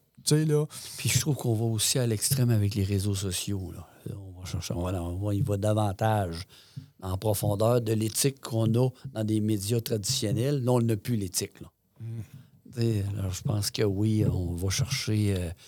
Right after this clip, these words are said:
Speaker 2: c'est peut-être ça aussi, le, le, le bouleversement qu'on vit actuellement.
Speaker 1: On cherche des vues.
Speaker 2: Mhm.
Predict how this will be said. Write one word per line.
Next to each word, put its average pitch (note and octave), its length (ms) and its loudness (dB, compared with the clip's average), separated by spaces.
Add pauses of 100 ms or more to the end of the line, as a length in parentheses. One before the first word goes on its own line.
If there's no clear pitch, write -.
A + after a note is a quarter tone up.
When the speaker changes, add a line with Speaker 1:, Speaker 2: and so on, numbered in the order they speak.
(180)
Speaker 2:
c'est - 120 2
peut-être A#2 260 4
ça - 160 6
aussi, F3 460 6
le, A#2+ 240 8
le, G#2+ 400 4
le G2 160 0
bouleversement A#2 760 0
qu'on A#2+ 160 -2
vit G#2 180 0
actuellement. G#2 540 0 (200)
Speaker 1:
On A#2+ 40 2
cherche C#3+ 340 4
des D3 220 4
vues. A#3 280 4 (420)
Speaker 2:
Mhm. C3+ 420 12